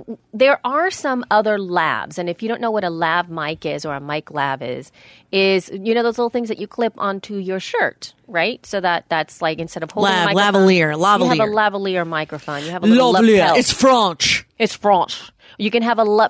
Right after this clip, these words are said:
Speaker 1: oh, lapel mic. It's another way to say it, right?
Speaker 2: Yes,
Speaker 1: So then
Speaker 2: it
Speaker 1: you just
Speaker 2: is.
Speaker 1: clip that little puppy onto your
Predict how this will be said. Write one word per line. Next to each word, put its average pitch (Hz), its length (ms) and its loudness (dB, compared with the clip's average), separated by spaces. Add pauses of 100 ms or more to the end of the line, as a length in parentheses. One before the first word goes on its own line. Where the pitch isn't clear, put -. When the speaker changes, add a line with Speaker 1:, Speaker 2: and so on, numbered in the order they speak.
Speaker 1:
oh, 240 100 6
lapel 254 540 2
mic. 170 320 -4
It's 180 140 -8
another 170 220 0
way 160 120 0
to 151 60 -6
say 139 240 -2
it, - 100 -10
right? 175 180 2
Speaker 2:
Yes, 269 420 2
Speaker 1:
So - 260 2
then 233 160 2
Speaker 2:
it 233 80 0
Speaker 1:
you 262 100 0
just 160 240 -2
Speaker 2:
is. - 80 -20
Speaker 1:
clip 285 280 -4
that 294 160 2
little 226 160 -2
puppy 202 360 -4 (120)
onto 170 680 -4
your 151 680 -2